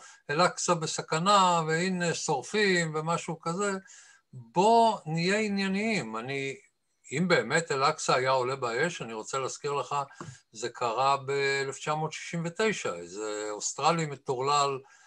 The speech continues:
אה, דניס מייקל רואן, עשה שם, אה,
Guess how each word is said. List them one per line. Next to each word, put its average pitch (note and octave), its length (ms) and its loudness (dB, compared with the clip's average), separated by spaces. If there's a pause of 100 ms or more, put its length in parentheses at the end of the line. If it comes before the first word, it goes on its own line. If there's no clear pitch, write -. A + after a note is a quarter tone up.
(240)
אה, B2 140 -4
דניס C#3 440 -4
מייקל D3 280 0
רואן, D3 420 2
עשה C#3+ 260 -2
שם, C#3 420 -6
אה, B2+ 360 -4